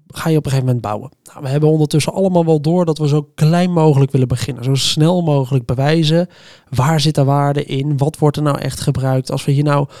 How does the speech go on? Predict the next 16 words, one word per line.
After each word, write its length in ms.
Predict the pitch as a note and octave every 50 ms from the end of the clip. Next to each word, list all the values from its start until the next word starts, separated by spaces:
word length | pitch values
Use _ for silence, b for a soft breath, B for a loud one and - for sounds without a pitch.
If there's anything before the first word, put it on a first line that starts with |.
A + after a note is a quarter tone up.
| B B
ook 160 | - D3+ C#3+
maar 100 | D3+ C#3+
eens 100 | C#3 C#3+
even 140 | D3+ D3 D3+
een 60 | C#3
hele 240 | C#3+ E3+ F#3 F3+ E3
lelijke 400 | D#3+ D#3+ E3 E3 D#3+ - - D#3
U 140 | D#3 D3+ D3+ D3+ D#3+
I 60 | E3
voor 140 | D3+ D#3 D3+
neerzetten, 500 | D3+ D3 D3+ D3+ C3 C#3+ C#3+ C#3 - -
is 140 | D#3+ D3+ -
dat 120 | - -
misschien 280 | D3 C3+ - - D3+ C#3
wel 120 | C3 B2+
genoeg? 320 | - - C3+ B2+ B2 -